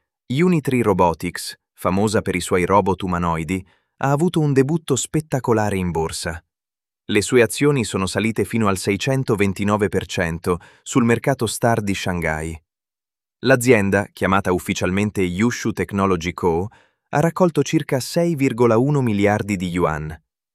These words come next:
Unitree è famosa per i suoi robot che fanno acrobazie e arti marziali. Nel campo della scienza,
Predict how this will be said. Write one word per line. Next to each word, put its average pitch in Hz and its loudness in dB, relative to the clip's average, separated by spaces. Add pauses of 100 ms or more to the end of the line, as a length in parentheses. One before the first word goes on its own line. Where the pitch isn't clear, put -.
(300)
Unitree 107 2
è 117 2
famosa 131 2
per 104 -4
i 98 -4
suoi 101 2
robot 87 2
che 101 -4
fanno 101 0
acrobazie 110 0
e 104 0
arti 98 0
marziali. 82 -4 (720)
Nel 131 2
campo 180 2
della 104 4
scienza, 87 -2